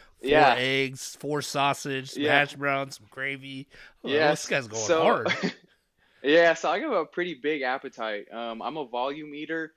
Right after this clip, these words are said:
Speaker 1: Um, I'm not, a lot of people, a lot of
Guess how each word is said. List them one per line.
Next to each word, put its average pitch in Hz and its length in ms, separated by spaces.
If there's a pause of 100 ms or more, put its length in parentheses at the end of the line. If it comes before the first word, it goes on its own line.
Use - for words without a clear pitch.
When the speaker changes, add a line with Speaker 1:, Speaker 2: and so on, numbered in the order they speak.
(520)
Speaker 1:
Um, 107 480 (1040)
I'm 131 160
not, 135 380
a 127 180
lot 135 220
of 143 80
people, 139 600
a - 40
lot 127 180
of 113 60